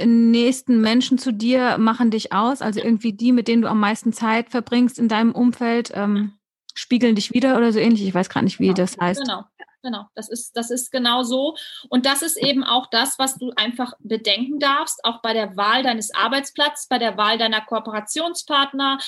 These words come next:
Speaker 2: bei der Wahl von, keine Ahnung, Vereinstätigkeiten. Also wenn du da immer wieder Leute um dich herum hast, die dir echt auf den Senkel gehen, ja?
Speaker 1: Mhm, und die dich aufregen und immer wieder, äh, zeigen, dass du da eigentlich nicht hingehörst.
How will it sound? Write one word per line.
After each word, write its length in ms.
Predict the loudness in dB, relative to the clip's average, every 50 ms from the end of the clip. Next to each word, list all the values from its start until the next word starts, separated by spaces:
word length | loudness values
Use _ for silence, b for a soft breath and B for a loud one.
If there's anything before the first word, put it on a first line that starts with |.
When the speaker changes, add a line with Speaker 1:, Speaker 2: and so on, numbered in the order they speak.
| B B B B B -2
Speaker 2:
bei 160 | -2 0 2
der 180 | 0 0 0
Wahl 320 | 0 0 2 2 2 0 -2
von, 560 | -4 -6 -4 -2 -2 -2 -2 -4 -4 -6 -8 B B B B B _ _ _ -4
keine 260 | -4 0 0 0 0
Ahnung, 240 | 0 0 -2 -2 -6
Vereinstätigkeiten. 1160 | -4 -4 -2 -2 -2 -2 -4 -4 -4 -4 -4 -4 -4 -8 -8 -4 -2 -2 -2 -2 -2 -4 -4
Also 180 | -4 -4 -2
wenn 140 | -2 -2 -2
du 80 | 0 0
da 120 | -2 -2
immer 340 | -2 -2 -2 0 0 0 0
wieder 180 | 0 0 0
Leute 400 | 2 2 2 2 2 0 -2 -2
um 140 | -2 0 -2
dich 160 | -2 -2 -2
herum 320 | -4 -2 -2 -4 -4 -2 -2
hast, 260 | -2 -2 -2 -4 -8
die 60 | -6
dir 180 | -6 -6 -6 -2 -2
echt 280 | -2 -2 -2 -4 -6 -8
auf 100 | -4 -2
den 120 | -2 0
Senkel 400 | 0 0 -2 -2 -2 -6 -6 -6
gehen, 320 | -4 -4 -4 -4 -6 -6
ja? 240 | -6 -6 -4 -2 0
Speaker 1:
Mhm, 380 | 0 0 0 0 0 0 0 0
und 120 | 0 0
die 60 | -2
dich 180 | -4 -4 -2 0
aufregen 580 | 2 2 2 0 -2 -2 0 0 2 2 2 0
und 120 | 0 0
immer 240 | 0 0 2 2 0
wieder, 640 | 0 0 0 2 2 2 0 0 0 0 0 0 0
äh, 80 | -2
zeigen, 420 | -4 -4 -2 0 0 2 2 2 2
dass 200 | 0 -2 -2 -4
du 120 | -4 -2
da 200 | 0 2 2 2
eigentlich 480 | 2 2 4 2 2 2 0 0 2 0
nicht 100 | 0 2
hingehörst. 800 | 0 2 2 2 0 0 -2 -2 -2 -2 -4 -6 -12 -20 _